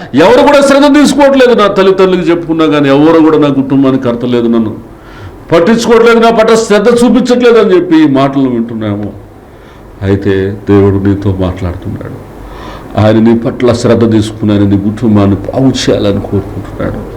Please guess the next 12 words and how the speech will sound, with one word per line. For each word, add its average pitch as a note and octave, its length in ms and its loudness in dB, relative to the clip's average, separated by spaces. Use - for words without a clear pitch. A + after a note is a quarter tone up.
నువ్వు G#2+ 220 4
దేవుని C3 300 4
మాటలు C3+ 320 2
ఎందుకు C#3+ 220 2
విశ్వాసాన్ని D#3+ 580 -2
ఉంచుతావా? E3 440 -10
ఈ C3 40 2
ప్రేమించే F3+ 640 2
యేసయ్యకి F#3+ 380 2
నీ F#3+ 80 2
హృదయంలో G#3 400 4
చోటిచ్చి A3 720 0